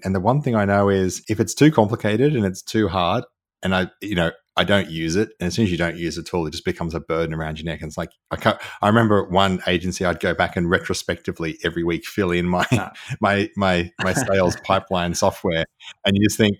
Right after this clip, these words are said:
Speaker 1: "It's not working like it's supposed to if I'm doing that. That's
Speaker 2: Absolutely
Speaker 1: just me
Speaker 2: not.
Speaker 1: ticking
Speaker 2: That's
Speaker 1: box."
Speaker 2: right. And so, so, so Zoho also plugs into all my emails. If I send an email to somebody who's in my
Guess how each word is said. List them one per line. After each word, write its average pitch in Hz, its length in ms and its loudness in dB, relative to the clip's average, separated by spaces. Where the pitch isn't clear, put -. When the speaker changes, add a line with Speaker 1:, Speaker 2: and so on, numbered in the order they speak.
Speaker 1:
"It's 120 220 0
not 120 220 4
working 85 340 0
like 76 160 -6
it's 80 100 -10
supposed 80 280 -4
to 87 80 -2
if 82 80 -4
I'm 82 100 -2
doing 80 180 -4
that. 113 120 -2
That's 76 180 -2
Speaker 2:
Absolutely 95 180 -2
Speaker 1:
just 104 180 -2
me 82 100 -2
Speaker 2:
not. - 80 -10
Speaker 1:
ticking - 180 -8
Speaker 2:
That's 135 180 0
Speaker 1:
box." - 140 0
Speaker 2:
right. - 120 -6
And 131 120 -2
so, 135 160 2
so, 127 400 -2
so 135 180 -2
Zoho 135 500 2
also 117 320 0
plugs 113 320 -4
into 107 220 -2
all 104 80 -2
my 101 160 -4
emails. 160 440 0
If 127 120 -6
I 127 140 0
send 117 240 -2
an 110 80 -4
email 135 380 0
to 131 100 -6
somebody 127 360 -2
who's 113 200 -2
in 113 160 0
my 104 260 -2